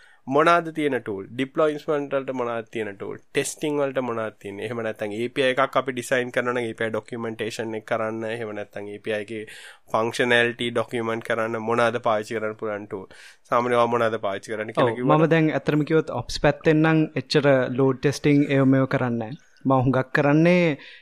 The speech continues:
Speaker 2: මේ පර්ෆෝමන්ස්
Speaker 1: ඔව්.
Speaker 2: ඇනලිසිස් කරනවා. ඒ කිව්වේ සොෆ්ට්වෙයාර් එක ප්‍රොෆයිල් කරනවා. අපි ලියන කෝඩ් එහෙම. දැන් ඇත්තටම කිව්වොත් මේ
Speaker 1: හ්ම්.
Speaker 2: දවස්වල ඕගොල්ලන්ට රිසිලියන්ට් සොෆ්ට්වෙයාර් එකක් ලියන්න හරිම ලේසි. <laughs> අ,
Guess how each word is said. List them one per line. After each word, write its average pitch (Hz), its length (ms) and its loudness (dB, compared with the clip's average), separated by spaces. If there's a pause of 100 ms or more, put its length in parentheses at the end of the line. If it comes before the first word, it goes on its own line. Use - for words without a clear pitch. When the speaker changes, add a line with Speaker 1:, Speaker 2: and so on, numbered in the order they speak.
Speaker 2:
මේ 120 280 -4
පර්ෆෝමන්ස් 151 680 4
Speaker 1:
ඔව්. 175 60 2
Speaker 2:
ඇනලිසිස් 160 500 4
කරනවා. 156 240 4
ඒ 113 80 -2
කිව්වේ 127 220 0
සොෆ්ට්වෙයාර් 147 420 2
එක 143 80 -4
ප්‍රොෆයිල් 123 400 2
කරනවා. 113 320 -10 (420)
අපි 127 220 0
ලියන 131 180 2
කෝඩ් 135 380 4
එහෙම. 120 240 -2 (540)
දැන් 135 280 4 (140)
ඇත්තටම 185 500 2
කිව්වොත් 180 400 4
මේ 147 160 4
Speaker 1:
හ්ම්. 147 60 2
Speaker 2:
දවස්වල 180 480 4 (200)
ඕගොල්ලන්ට 156 540 2 (500)
රිසිලියන්ට් 196 720 2
සොෆ්ට්වෙයාර් 180 520 2
එකක් 196 200 -2
ලියන්න 175 300 -4
හරිම 220 420 -2
ලේසි. 208 420 0 (120)
<laughs> - 0 - (800)
අ, 135 120 -2